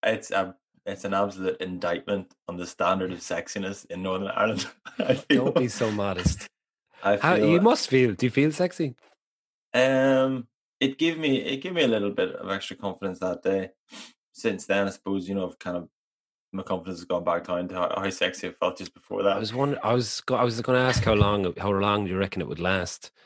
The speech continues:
Speaker 1: Not
Speaker 2: The
Speaker 1: long.
Speaker 2: sexiness,
Speaker 1: Not long, I wouldn't have
Speaker 2: confidence
Speaker 1: thought.
Speaker 2: boost. Well, you're,
Speaker 1: Um,
Speaker 2: well, I, I, I, I was, I was confident for you, and I was delighted for you when I saw your name, but then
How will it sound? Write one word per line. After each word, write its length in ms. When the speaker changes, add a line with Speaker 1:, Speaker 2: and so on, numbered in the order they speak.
Speaker 1:
Not 140
Speaker 2:
The 100
Speaker 1:
long. 200
Speaker 2:
sexiness, 400
Speaker 1:
Not 180
long, 220
I 80
wouldn't 120
have 160
Speaker 2:
confidence 40
Speaker 1:
thought. 120
Speaker 2:
boost. 460
Well, 120
you're, 160
Speaker 1:
Um, 40
Speaker 2:
well, 320
I, 200
I, 100
I, 280
I 180
was, 280
I 100
was 100
confident 500
for 260
you, 160
and 80
I 40
was 120
delighted 520
for 240
you 280
when 120
I 60
saw 260
your 160
name, 320
but 120
then 340